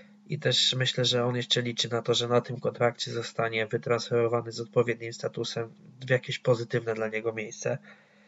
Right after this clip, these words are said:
Prawdopodobnie to tak jest. No ale tutaj przed Pistons pierwszym celem to jest rozwój młodzieży. Nie wiem, czy najlepszym pomysłem do tego było pozyskiwanie Jeremiego Granta, ale z drugiej strony daje on jakieś zabezpieczenie na skrzydle,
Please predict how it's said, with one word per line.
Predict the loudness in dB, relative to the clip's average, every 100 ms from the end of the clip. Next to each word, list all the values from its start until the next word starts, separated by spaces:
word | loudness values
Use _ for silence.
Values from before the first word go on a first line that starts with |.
| _ _ 0
Prawdopodobnie | 2 2 2 4 4 2
to | -6
tak | -4 -4 -4
jest. | 4
No | 8
ale | 10 10
tutaj | 4 2 2
przed | 0 -4
Pistons | -4 -4 -4 0
pierwszym | 2 2 0
celem | -2 -2 -2
to | -2
jest | -2 0
rozwój | 0 0 -4
młodzieży. | -2 0 0 -2 -6 -12 _ _ _ _ _ _ _ _ _ _ -20 -20 _ _ -14 0
Nie | 8 10
wiem, | 10 6
czy | 2 4 2 2
najlepszym | 4 4 4 0 -2
pomysłem | 0 0 -2 -2 -2
do | 2
tego | 4 4 4
było | 6 6 6 -2 -14 -14 -8 0
pozyskiwanie | 0 0 -2 0 0 0 2
Jeremiego | 2 2 0 -2
Granta, | -2 -2 0 4 4 4
ale | 2 4 4
z | 2
drugiej | -2 -2
strony | -2 -2 2
daje | 4 4 4
on |
jakieś | -2 -2 2
zabezpieczenie | 2 0 -4 -2 0 -2 -4
na | -6 -6 -6
skrzydle, | -4 -2 -2 0 0